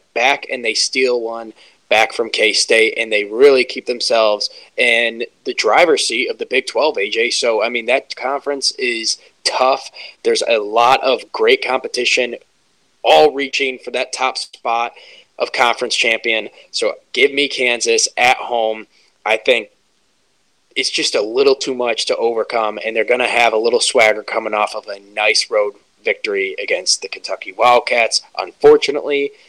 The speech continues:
And speaking of the Wildcats, A J, that is my second pick of the week. I'm taking Kentucky at Ole Miss.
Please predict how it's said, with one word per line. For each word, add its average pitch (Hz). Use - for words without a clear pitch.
And 110
speaking -
of 131
the 127
Wildcats, 123
A 120
J, 123
that 120
is 117
my 113
second -
pick -
of 120
the 117
week. 131
I'm 127
taking 131
Kentucky 147
at 131
Ole 131
Miss. 127